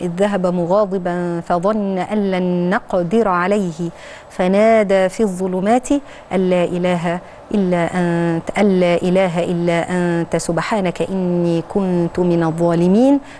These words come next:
فاستجبنا له ونجيناه من الغم وكذلك ننجي المؤمنين".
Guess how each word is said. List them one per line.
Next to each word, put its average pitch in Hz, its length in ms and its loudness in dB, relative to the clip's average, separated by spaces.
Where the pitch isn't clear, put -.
فاستجبنا 185 1000 0
له 202 220 0
ونجيناه 185 1200 0
من 185 360 0
الغم 180 920 0
وكذلك 175 840 0
ننجي 170 880 0
المؤمنين". 151 600 -2